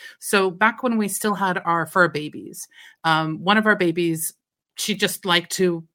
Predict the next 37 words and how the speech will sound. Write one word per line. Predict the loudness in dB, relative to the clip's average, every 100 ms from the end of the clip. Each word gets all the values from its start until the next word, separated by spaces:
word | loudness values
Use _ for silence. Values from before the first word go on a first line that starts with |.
| _
around | 0 2 2 0
lunchtime | 0 -2 -2 0 0
or | 0
so, | 0 0 0
go | 0 0
outside | 0 0 2 2 2
and | 0
have | 0 0
a |
good | -2 -4 -6 _
bark | 4 4 0
to | -10
hear | -4 -4
herself | -2 -4 -6 -8 -4
echo. | -4 -4 -10 -10 _ _ _ -20 -20 -20 -2
And | 0 2 0 -6 _ _ _ -4
it | 0
was | 4
no | 4 4
big | 2 0
deal | -4 -6 -6 -14 -18 -6 -2
until | -2 2 0 4
a | 6
neighbor | 8 6 4 2 0 -4
decided | -6 0 2 2 0 -6
to | -10
come | 0 0 2 -2
and | -2
knock | -2 -2 -6
on | -8
her | -2
door. | -2 -2 -6 -8
Now, | -6 -4
when | -2 -2
she | -2 -2 -2
showed | 0 0 2 4
up | 4 2 -4